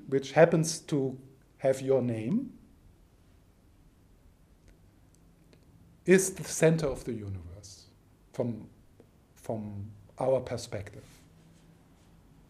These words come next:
And what happens to this little me, which is created by us, it's a fantasy, it's an idea, it's a story.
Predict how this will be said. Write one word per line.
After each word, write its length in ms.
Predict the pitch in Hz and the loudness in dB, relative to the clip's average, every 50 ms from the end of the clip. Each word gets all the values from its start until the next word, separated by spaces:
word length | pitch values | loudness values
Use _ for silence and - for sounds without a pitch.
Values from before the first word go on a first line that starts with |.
| - - - | -20 -14 -6
And 320 | 143 135 135 139 139 131 | -2 0 0 0 0 0
what 180 | 127 135 143 - | 2 2 2 6
happens 360 | 139 165 185 202 202 185 - | 8 8 8 8 6 0 0
to 100 | - 175 | -2 -2
this 260 | 156 160 151 - - 156 | -2 -2 -2 -2 -2 -2
little 220 | 151 143 143 131 | -2 0 0 -2
me, 320 | 123 120 120 127 165 233 | -2 -2 -2 -2 0 -2
which 240 | 247 185 127 - - | 0 0 -2 -2 -4
is 120 | 127 123 - | -6 -6 -6
created 480 | - - 135 135 147 151 156 131 - | -2 2 4 4 4 4 2 -2 -4
by 160 | - 127 120 | -4 -4 -4
us, 380 | 110 104 113 151 208 226 - - | -4 -4 -4 -4 -4 -6 -8 -12
it's 240 | - 131 120 - 127 | -14 -14 -12 -10 -10
a 100 | 113 113 | -10 -10
fantasy, 800 | - - - - - - 131 120 123 120 151 143 - 202 190 165 | -12 -16 -20 -20 -6 -4 -2 -2 -2 -4 -6 -8 -6 -6 -6 -6
it's 160 | 131 - - | -6 -6 -6
an 140 | 127 117 113 | -8 -6 -6
idea, 440 | 107 110 104 - 117 120 131 175 190 | -8 -8 -10 -10 -8 -6 -4 -4 -4
it's 160 | 139 - - | -4 -6 -8
a 60 | - | -10
story. 500 | - - - 120 101 98 104 123 175 233 | -12 -8 -6 -6 -6 -6 -6 -8 -8 -10